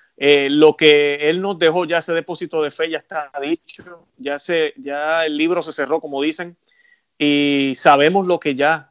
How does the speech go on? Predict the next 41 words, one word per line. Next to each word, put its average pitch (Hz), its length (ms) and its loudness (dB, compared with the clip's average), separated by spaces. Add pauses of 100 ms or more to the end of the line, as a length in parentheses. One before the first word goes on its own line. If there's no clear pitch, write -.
(160)
eh, 135 300 -8
si 175 180 4
lo 160 100 8
estudiamos, 143 640 4
¿verdad? 135 200 -8
Sabemos 143 420 -8
cómo 156 300 -2
debemos 143 300 -6
vivir. 135 360 -10 (460)
Eh, 127 300 -10
como 151 240 4
tú 165 200 6
decías, 185 360 8
lo 139 100 -4
que 147 140 -6
cambia 160 340 2
es 185 40 -16
cómo 170 240 -10
lo 165 80 -2
aplicamos. 147 560 -4 (100)
La 127 100 -20
iglesia 135 300 -12
siempre, 160 340 -8
¿verdad? 147 300 -4
Basado 151 560 -6
en 165 60 -14
lo 165 140 -8
que - 160 -16
esté 151 140 -18
sucediendo, 156 500 -8
va 147 40 -2
a 143 40 -2
buscar 156 260 -4
maneras 156 340 -6
de 151 80 -10
poder 139 280 -16
evangelizar, 151 640 -4
de 156 100 -6
poder 139 300 -14
aplicar 147 440 -6
aquí, 175 400 -8